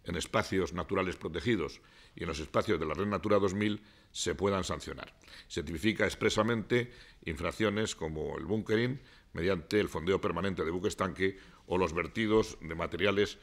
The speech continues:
para rellenos no permitidos. En el caso, eh,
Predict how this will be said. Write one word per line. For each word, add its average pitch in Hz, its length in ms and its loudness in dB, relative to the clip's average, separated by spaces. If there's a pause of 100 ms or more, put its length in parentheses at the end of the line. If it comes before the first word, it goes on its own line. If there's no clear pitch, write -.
(260)
para 85 180 0
rellenos 85 440 -2
no 87 160 -6
permitidos. 85 560 -4
En 71 80 -10
el 71 80 -12
caso, 87 400 -2 (500)
eh, 73 300 -8